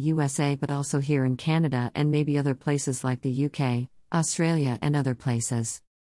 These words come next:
Maybe in some parts in Asia they are experiencing growth in places such as Japan,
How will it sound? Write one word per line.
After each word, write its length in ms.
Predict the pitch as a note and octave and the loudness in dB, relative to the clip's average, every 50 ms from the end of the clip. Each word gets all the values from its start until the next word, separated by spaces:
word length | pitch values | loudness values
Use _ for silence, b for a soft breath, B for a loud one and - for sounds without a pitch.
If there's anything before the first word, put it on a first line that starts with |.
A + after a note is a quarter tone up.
| _ _ - | _ _ 2
Maybe 320 | - F#3+ G3+ A#3 A#3 B3 G#3+ | 4 4 6 6 6 6 6
in 100 | F3 D#3 | 4 4
some 220 | - D#3 D3 C#3+ | 4 2 2 2
parts 320 | - - D#3+ D#3 D3 - | 2 2 0 0 0 0
in 100 | D3+ C#3 - - | 0 -2 0 2
Asia 340 | D#3 D#3 D#3+ D#3+ - D3+ | 2 2 2 2 0 0
they 140 | C#3 C#3 C3+ | 0 2 2
are 100 | C3+ C3 | 2 0
experiencing 800 | B2+ A#2+ - - - D#3+ D#3 D3+ D3+ D3 C#3+ - - C#3+ C#3 C3 | 0 -2 -4 -4 0 0 2 2 4 2 2 2 2 2 2 2
growth 300 | - C#3+ C#3+ C#3+ C#3 - | 2 2 0 0 2 0
in 100 | C#3 C3 | 0 0
places 460 | B2+ - - D3 D3 - - C#3+ B2+ | 0 0 0 0 2 2 0 -2 -2
such 240 | - - C3+ A#2+ - | 0 -2 -2 0 0
as 120 | C3+ B2 | -2 -2
Japan, 600 | - - C3+ - - D3+ D3+ D3 D3 C#3 D3 D3+ | -2 -4 -4 -2 0 0 2 2 2 0 0 -4